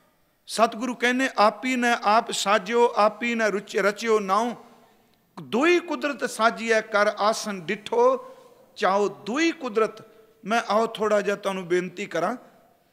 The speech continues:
ਨਾਮ ਇੱਕ ਸ਼ਕਤੀ ਜਿਹੜੀ ਸਭ ਕੁਝ ਸਿਰਜਦੀ।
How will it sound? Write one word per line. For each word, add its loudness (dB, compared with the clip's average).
ਨਾਮ 4
ਇੱਕ -6
ਸ਼ਕਤੀ -2
ਜਿਹੜੀ -2
ਸਭ 0
ਕੁਝ -6
ਸਿਰਜਦੀ। -6